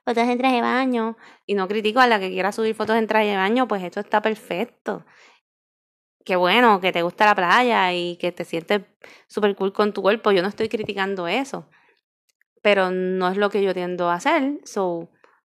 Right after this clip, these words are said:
cuando <laughs> alguien me dice eso, es como que, mm, yo estoy hablando aquí de película. So, pues aquí, pues, dije, pues voy a hacer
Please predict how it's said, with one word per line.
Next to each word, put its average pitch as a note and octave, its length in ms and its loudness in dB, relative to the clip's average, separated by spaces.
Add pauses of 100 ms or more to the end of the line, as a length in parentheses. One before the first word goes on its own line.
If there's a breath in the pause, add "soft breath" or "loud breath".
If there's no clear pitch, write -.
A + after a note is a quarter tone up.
(280)
cuando A#3+ 220 6
<laughs> - 20 6
alguien B3 260 6
me A3 100 6
dice C4 280 4
eso, D4 140 2
es B3+ 80 0
como G#3 180 0
que, F3 260 -8
mm, F#3 500 -10
yo F#3 80 -10
estoy F#3 180 -6
hablando A3+ 320 -2
aquí A3+ 120 -2
de A3 100 -2
película. F3+ 520 -8 (580)
So, - 240 -16 (580 loud breath)
pues A3+ 140 8
aquí, A3+ 240 4
pues, G#4 160 2 (420)
dije, F#4 200 4
pues D#4 160 -2
voy F4 100 2
a G4+ 120 6
hacer G#4 200 -2